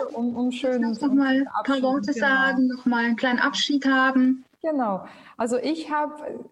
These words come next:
Speaker 1: äh, gedacht, ich habe einen Freund,
Speaker 2: Mhm.
Speaker 1: äh, er heißt Gokrishna und er ist ein unglaublich gesegneter und talentierter Kirtansänger. Er wurde geboren in einer Familie von Kirtansängern und Devotees in London.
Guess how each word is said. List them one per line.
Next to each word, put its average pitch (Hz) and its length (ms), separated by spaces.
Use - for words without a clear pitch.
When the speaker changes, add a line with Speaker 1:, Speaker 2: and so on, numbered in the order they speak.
Speaker 1:
äh, - 320
gedacht, 233 600
ich 220 180
habe 226 360
einen 202 680
Freund, 220 320
Speaker 2:
Mhm. 226 120
Speaker 1:
äh, 196 200
er 196 120
heißt 208 220
Gokrishna 196 840
und 190 160
er 190 100
ist 190 140
ein 180 220
unglaublich 226 1400
gesegneter 214 1000
und 196 180
talentierter 196 640
Kirtansänger. 185 800
Er 185 160
wurde 240 200
geboren 220 440
in 226 100
einer 180 200
Familie 185 520
von 175 260
Kirtansängern 196 840
und 185 180
Devotees 220 680
in 196 200
London. 226 400